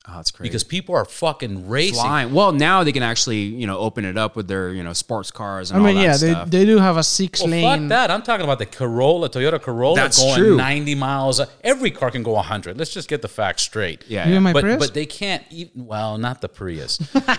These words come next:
Speaker 2: Priuses can't
Speaker 1: It'll
Speaker 2: go
Speaker 1: get
Speaker 2: past
Speaker 1: there. It'll
Speaker 3: It
Speaker 1: get there.
Speaker 3: definitely
Speaker 1: It'll
Speaker 3: will.
Speaker 1: take, like, a couple
Speaker 2: Here's the
Speaker 1: minutes.
Speaker 2: issue. It'll get there, but it's not safe. I'm not talking about your Prius. I'm talking about certain cars are not made to go a hundred miles an hour.
Speaker 1: Yeah.
Speaker 2: And they hit one fucking pothole. We don't have the smoothest roads in the world.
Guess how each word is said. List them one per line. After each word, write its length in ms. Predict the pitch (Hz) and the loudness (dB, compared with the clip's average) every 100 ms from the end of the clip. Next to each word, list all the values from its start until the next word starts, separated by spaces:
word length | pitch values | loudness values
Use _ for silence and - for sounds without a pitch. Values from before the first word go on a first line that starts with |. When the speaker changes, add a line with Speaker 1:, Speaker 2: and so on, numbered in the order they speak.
| - | 0
Speaker 2:
Priuses 580 | - 196 185 156 - 202 - | 0 4 4 2 0 -2 -2
can't 140 | - | 0
Speaker 1:
It'll 140 | - 330 | 2 4
Speaker 2:
go 80 | 214 | 2
Speaker 1:
get 120 | 170 | 2
Speaker 2:
past 360 | 107 120 143 | 2 2 0
Speaker 1:
there. 100 | 233 | 2
It'll 120 | 233 180 | 4 6
Speaker 3:
It 20 | |
Speaker 1:
get 80 | 214 | 4
there. 80 | |
Speaker 3:
definitely 260 | 196 196 180 | 4 2 4
Speaker 1:
It'll 120 | 165 | 4
Speaker 3:
will. 60 | 160 | 4
Speaker 1:
take, 220 | 165 165 | 2 2
like, 120 | 151 | 2
a 60 | 139 | 2
couple 160 | - 277 | 0 0
Speaker 2:
Here's 160 | 285 | 4
the 60 | 247 | 4
Speaker 1:
minutes. 220 | 226 214 | 2 0
Speaker 2:
issue. 240 | - 202 - - | 0 -2 -6 -8
It'll 160 | 196 220 | -2 -2
get 360 | 143 151 165 | -2 -4 -4
there, 300 | 208 220 233 120 | -6 -6 -8 -10
but 200 | 123 143 | -10 -8
it's 200 | 143 - | -8 -8
not 220 | 175 - | -8 -4
safe. 220 | - 156 - | -4 -4 -6
I'm 100 | 123 | -6
not 160 | 139 135 | -6 -4
talking 160 | 120 | -4
about 60 | 98 | -6
your 80 | 90 | -10
Prius. 260 | - 87 98 | -10 -10 -8
I'm 60 | |
talking 140 | 107 120 | -8 -6
about 160 | 92 | -6
certain 260 | - 135 127 | -6 -8 -12
cars 380 | - 110 110 95 | -8 -6 -6 -8
are 60 | |
not 200 | 90 92 | -10 -12
made 560 | 90 95 110 123 120 98 | -12 -6 -4 -4 -4 -10
to 80 | 85 | -14
go 120 | 80 | -12
a 80 | 76 | -12
hundred 240 | 76 76 | -14 -16
miles 260 | 76 73 76 | -14 -16 -16
an 60 | |
hour. 120 | 69 85 | -14 -14
Speaker 1:
Yeah. 200 | 85 87 | -14 -12
Speaker 2:
And 100 | 104 | -10
they 80 | |
hit 180 | 120 147 | -8 -8
one 120 | 117 | -10
fucking 320 | 117 127 107 85 | -10 -10 -10 -16
pothole. 520 | - 101 - 76 73 | -6 -6 -6 -14 -14
We 120 | 101 | -10
don't 140 | 127 | -8
have 200 | 107 104 | -6 -6
the 60 | 87 | -4
smoothest 500 | - 95 90 82 - | -6 -6 -16 -16 -14
roads 300 | 82 82 76 | -12 -12 -14
in 60 | 76 | -16
the 60 | |
world. 280 | 76 80 | -14 -12